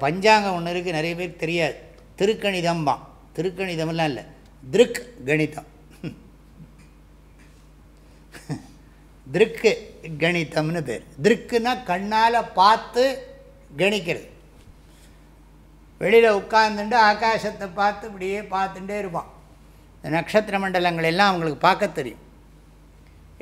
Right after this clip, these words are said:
என்னெல்லாம் நட்சத்திரம் இருக்குன்னு எல்லாத்துக்கும் இந்த குரூப் எல்லாம் தெரியும். நம்ம சனாதனாக்கு இதுல எல்லாம் ரொம்ப இன்ட்ரெஸ்ட் ஜாஸ்தி.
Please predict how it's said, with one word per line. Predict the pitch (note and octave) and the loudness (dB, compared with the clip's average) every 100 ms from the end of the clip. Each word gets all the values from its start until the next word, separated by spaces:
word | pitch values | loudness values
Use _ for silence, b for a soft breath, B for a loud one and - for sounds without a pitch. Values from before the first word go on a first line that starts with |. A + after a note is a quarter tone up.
| F3+ | -6
என்னெல்லாம் | G3+ G3 G#3 G#3 F#3 | -2 2 2 2 0
நட்சத்திரம் | - G3 G3 G3 F#3 | -2 -4 -4 -6 -4
இருக்குன்னு | E3+ - F#3 G3 D#3+ | -6 -6 -8 -6 -4
எல்லாத்துக்கும் | E3+ E3+ E3+ E3+ F#3 | 0 0 -2 -10 -10
இந்த | C#3+ | -8
குரூப் | C#3 F#3+ F#3 E3 | 0 0 0 -2
எல்லாம் | D#3 E3+ D#3+ D#3 | 0 0 -2 -4
தெரியும். | D3+ D3+ - - - - - - - - - - b b b b | -4 -6 -12 -20 -20 -20 -20 -20 -20 -20 -20 -20 b b b b
நம்ம | D3+ C#3+ | -8 -2
சனாதனாக்கு | F3 F#3+ G3+ F#3+ F#3 E3+ | 0 2 2 2 0 0
இதுல | E3 E3 | 0 2
எல்லாம் | F3 E3+ | 2 0
ரொம்ப | D#3+ D#3+ | 0 -2
இன்ட்ரெஸ்ட் | C#3+ D3+ B2 C3 | -2 -4 -2 0
ஜாஸ்தி. | C3+ C3 - | 0 0 -10